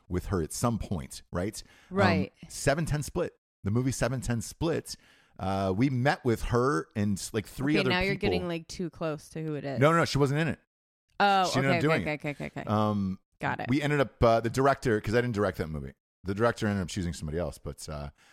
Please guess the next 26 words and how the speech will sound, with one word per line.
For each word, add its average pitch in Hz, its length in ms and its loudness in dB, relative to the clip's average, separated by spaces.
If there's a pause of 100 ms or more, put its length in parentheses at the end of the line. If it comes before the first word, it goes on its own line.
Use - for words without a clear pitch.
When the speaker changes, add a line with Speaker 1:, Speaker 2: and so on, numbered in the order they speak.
(160)
Speaker 1:
I 104 80 -6
was 110 80 -2
like, 135 160 -6
"Oh, 220 120 2
shit, - 440 -4
yeah." 170 240 -2 (360)
Um, 110 600 -4 (440)
small 156 440 2
world, 113 540 4
but, - 320 2
uh, 98 200 4
yeah, 127 120 -2
like, 80 280 -6
dude, 123 200 -2
Jesse 101 320 -4
James 101 360 0
lives 107 180 -4
down 110 180 0
the 107 60 -2
street. 104 420 -4
Like, 80 300 -4 (440)
it's - 180 -20
fucking 180 260 -2
rad 135 280 -2
here. - 360 -10
Um, 95 380 0